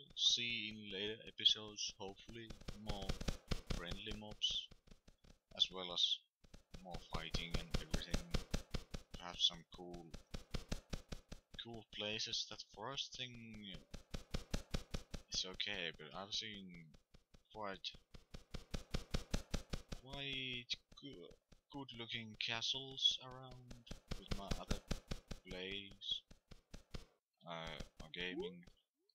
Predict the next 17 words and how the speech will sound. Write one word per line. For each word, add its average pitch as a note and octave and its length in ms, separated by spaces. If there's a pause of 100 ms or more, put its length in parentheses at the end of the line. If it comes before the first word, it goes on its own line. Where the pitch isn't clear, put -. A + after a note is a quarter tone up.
(400)
Okay, E2+ 340
it's - 200
apparently - 520
this - 300
way, G1+ 160
the - 80
city. - 260 (140)
I'm D#3+ 100 (100)
gonna G#3 140 (2000)
sell F#2+ 460
stuff - 340 (440)
to - 80
show F#2+ 280
you E2+ 380
how D#2+ 120 (140)
it's - 240 (140)
happening, A#2 400